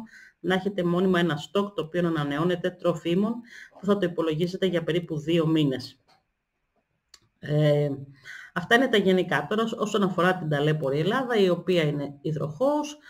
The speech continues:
και σαφώς η έκλειψη την πιάνει με ένα τετράγωνο, είναι και ο Ερμής ο ανάδρομος, ε, κοντά στον ορ-, πάνω στον οροσκόπο της. Ε, εντάξει, τα πράγματα είναι λίγο ζορισμένα.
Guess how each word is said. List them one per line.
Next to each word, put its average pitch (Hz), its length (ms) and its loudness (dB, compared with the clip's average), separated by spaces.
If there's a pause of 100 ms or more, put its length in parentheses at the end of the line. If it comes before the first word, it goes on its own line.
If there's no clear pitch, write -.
(340)
και 196 100 -2
σαφώς 196 440 0
η 170 120 2
έκλειψη 156 680 -2
την 151 100 -6
πιάνει 147 300 0
με 139 140 -4
ένα 143 140 -4
τετράγωνο, 247 800 0 (500)
είναι 190 300 4
και 170 240 0
ο 143 500 2 (460)
Ερμής 156 420 -2
ο 143 40 0
ανάδρομος, 139 880 -4 (460)
ε, 139 200 -2
κοντά 147 360 0
στον 135 200 -6
ορ-, 131 220 -6
πάνω 156 240 0
στον 131 180 -8
οροσκόπο 233 600 -4
της. 254 420 -4 (640)
Ε, 226 80 -6 (180)
εντάξει, 220 320 -4
τα 208 120 -2
πράγματα 220 380 0
είναι 208 140 2
λίγο 185 240 2
ζορισμένα. 165 640 0